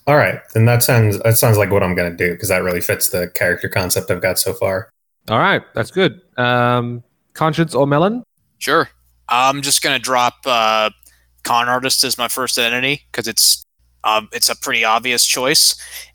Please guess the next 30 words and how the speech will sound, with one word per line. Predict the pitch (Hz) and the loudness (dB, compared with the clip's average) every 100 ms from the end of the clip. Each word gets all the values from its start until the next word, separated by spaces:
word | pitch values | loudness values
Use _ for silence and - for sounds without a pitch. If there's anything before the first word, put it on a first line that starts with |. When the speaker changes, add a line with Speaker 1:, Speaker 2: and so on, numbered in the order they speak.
| - | -2
Speaker 3:
and | 135 131 | 2 2
I | 127 | 2
think | 156 151 | 0 -2
I'm | 143 | -2
gonna, | 139 131 117 113 - | -2 0 0 0 0
um, | 117 107 104 101 101 _ - | 0 0 -2 -8 -20 _ -12
use | 147 131 | -6 -2
it | 143 - | -2 -2
to | - 127 | -2 2
sub | - 120 113 123 | 2 2 0 0
for | - - 127 113 110 | 0 0 -2 -4 0
status | - - 113 113 139 - | 2 2 2 2 2 2
so | - | 2
that | 123 110 | 0 0
I | 110 | -2
can | 117 | -4
max | 110 107 - 131 | -2 -2 0 0
out | 110 - | 0 -4
pursuit | 131 113 - 107 131 - | -4 0 0 -2 -10 -10
instead, | 113 - 107 117 135 | -4 0 0 0 -2
since | - 117 | -2 -2
my | 120 | -2
character's | 117 123 113 120 110 - - _ _ - | -2 -2 -2 -4 -2 -2 -2 _ _ -6
obsessed | 123 139 117 - | -2 0 2 0
with | 117 | -2
doing | 123 113 | -6 -6
the, | 110 _ 131 | -8 _ -14
the | 120 | -10
perfect | - 120 110 | -6 -6 -4
getaway. | 113 120 131 156 | -4 0 0 -2